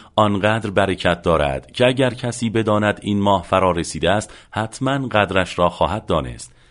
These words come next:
و کسانی که از این برکات محروم شدند مانند آن است که اصلاً ندانستند ماه مبارک رمضان فرا رسیده است. در برابر حضرت می‌فرماید:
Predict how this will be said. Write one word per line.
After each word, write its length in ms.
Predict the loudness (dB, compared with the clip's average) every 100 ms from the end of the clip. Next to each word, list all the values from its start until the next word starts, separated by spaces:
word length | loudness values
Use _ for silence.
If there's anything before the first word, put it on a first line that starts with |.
| _
و 80 | -6
کسانی 520 | -2 -2 2 0 0
که 120 | 0 0
از 200 | 0 -2
این 200 | -4 0
برکات 680 | 2 2 0 0 0 0 -2
محروم 400 | -2 0 -6 -6
شدند 560 | -4 -2 -2 0 -2 -4 -6 0
مانند 400 | 2 2 0 -2
آن 280 | 0 0
است 280 | 0 -2 -2
که 240 | -4 -4 -2
اصلاً 340 | -2 -2 -4 -4
ندانستند 1000 | -4 -2 0 -2 -4 -6 -6 -6 -12 -4
ماه 340 | 0 0 0
مبارک 540 | -2 0 2 2 0 -2
رمضان 580 | -2 -2 -4 -2 -2 -4 -12 -12
فرا 320 | 0 2 2
رسیده 380 | 0 -10 -14 -16
است. 340 | -20 -20 -20 _ _ _ _
در 160 | 0 4
برابر 640 | 4 4 2 0 0 -4 0
حضرت 460 | 0 2 -2 -2
می‌فرماید: 840 | -4 0 2 0 0 -2 -2 -4